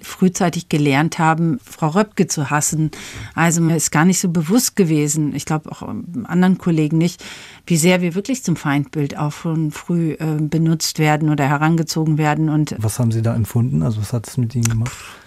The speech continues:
Speaker 1: Ja, das ist natürlich, es ist, ich meine, ich kenn, ich weiß, dass der Hass groß ist. Ich weiß, dass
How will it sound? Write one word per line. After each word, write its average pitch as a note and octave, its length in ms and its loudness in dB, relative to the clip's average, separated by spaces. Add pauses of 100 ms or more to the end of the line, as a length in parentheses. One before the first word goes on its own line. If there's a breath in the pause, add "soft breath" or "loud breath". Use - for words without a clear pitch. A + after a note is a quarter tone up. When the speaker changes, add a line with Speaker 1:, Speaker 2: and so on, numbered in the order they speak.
Speaker 1:
Ja, F3 260 0
das D#3+ 160 -2
ist D#3+ 140 -6
natürlich, D#3 420 -2
es D3 180 -6
ist, - 360 -8 (1120 loud breath)
ich D3 140 -2
meine, F#3 240 6
ich D#3+ 160 -2
kenn, F3 340 4
ich D#3 180 -4
weiß, F#3 300 2
dass - 160 -4
der C3 160 -2
Hass - 240 0
groß E3 360 -2
ist. - 180 -4
Ich D#3 120 -2
weiß, E3+ 380 2
dass - 460 0